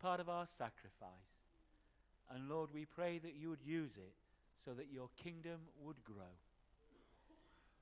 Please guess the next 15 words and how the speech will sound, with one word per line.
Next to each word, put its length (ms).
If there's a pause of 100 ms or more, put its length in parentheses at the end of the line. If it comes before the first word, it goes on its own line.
(600)
We 120
pray, 360
Lord, 300
for 80
those 240 (120)
people 460 (720)
who 160
may 160
be 300 (120)
receiving 540 (520)
a 20
little 200
bunch 300
of 120
daffodils 600